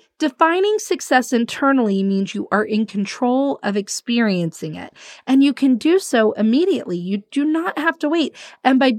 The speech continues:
being successful, you're gonna attract more things that are gonna bring you success. So again, I, I just wanna say, so get it? Like, when you say, "I am successful," then you're in control of it. It's like,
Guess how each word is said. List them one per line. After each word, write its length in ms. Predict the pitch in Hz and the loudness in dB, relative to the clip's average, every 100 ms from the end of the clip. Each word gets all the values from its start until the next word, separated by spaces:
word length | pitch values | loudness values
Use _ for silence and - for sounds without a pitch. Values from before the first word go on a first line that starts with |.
| 220 | -4
being 380 | 247 277 330 349 | -4 -2 -2 -4
successful, 840 | - 277 - 370 330 - 185 185 196 _ | -6 -10 -2 -4 -4 -4 -2 -2 -4 _
you're 140 | - 285 | -4 0
gonna 220 | 339 349 | 0 -2
attract 520 | 302 285 359 392 - 277 | -4 -6 -2 -2 0 0
more 240 | 285 311 | 2 2
things 460 | 269 359 320 294 - - _ | 0 -4 -2 -4 -8 -20 _
that 160 | 294 - | 0 2
are 80 | 294 | 2
gonna 200 | 330 277 | 2 0
bring 200 | 311 302 | 0 -2
you 80 | |
success. 800 | 311 302 - 494 370 214 - - _ _ | -2 -6 -4 -4 -4 -6 -14 -20 _ _
So 160 | - 311 | -4 -2
again, 260 | 254 359 | 2 2
I, 60 | 339 - | 2 0
I 80 | |
just 200 | 240 277 | -4 -2
wanna 120 | 320 302 | 0 0
say, 120 | - | 0
so 220 | 262 220 - _ _ _ | 0 0 -4 _ _ _
get 140 | 262 269 | 2 4
it? 220 | 392 - | 4 0
Like, 220 | - 262 - | -2 -2 -2
when 220 | 233 262 | 0 2
you 80 | 311 | 2
say, 200 | 320 262 | 0 -4
"I 140 | 226 - | -6 -6
am 240 | 269 359 403 | -4 -2 -2
successful," 800 | 359 349 226 202 - 190 277 - _ _ _ _ _ | -8 -4 -4 -4 -6 -6 -6 -10 _ _ _ _ _
then 140 | 285 285 | 2 4
you're 140 | 294 | 4
in 80 | 294 | 2
control 420 | 277 262 269 208 | -2 -2 0 -2
of 120 | 170 | -4
it. 120 | - - | -12 -8
It's 180 | 226 277 | -4 -2
like, 180 | 240 | -2